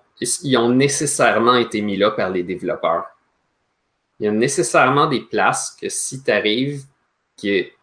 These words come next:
que tu t'en rappelles, puis que t'as du skill, t'es capable de faire le wall jump que t'es supposé d'apprendre plus tard dans le jeu, mais que t'as le droit de faire dès le début du jeu.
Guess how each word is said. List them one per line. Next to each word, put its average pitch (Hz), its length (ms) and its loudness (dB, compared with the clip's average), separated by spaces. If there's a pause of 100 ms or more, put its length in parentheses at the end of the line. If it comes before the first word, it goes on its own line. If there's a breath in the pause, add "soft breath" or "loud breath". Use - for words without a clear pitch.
(120)
que 110 80 -4
tu - 200 -8
t'en 98 160 -2
rappelles, 110 460 2
puis - 80 -20
que - 80 -20
t'as 98 120 -2
du 92 80 -8
skill, 110 500 -2
t'es - 120 -8
capable 120 380 0
de 120 100 6
faire 107 320 4
le 98 100 2
wall 92 340 2
jump 98 300 -2 (120)
que - 60 -12
t'es - 160 -8
supposé 98 440 -6
d'apprendre 98 480 -2
plus 101 240 -12
tard 107 220 2
dans 95 140 0
le 95 40 0
jeu, 98 380 0
mais 107 180 -2
que 101 160 2
t'as 98 180 2
le 98 80 0
droit 98 240 2
de - 60 -10
faire 95 260 0
dès 92 100 -2
le 90 60 -4
début 92 180 -6
du 90 140 -12
jeu. 107 220 0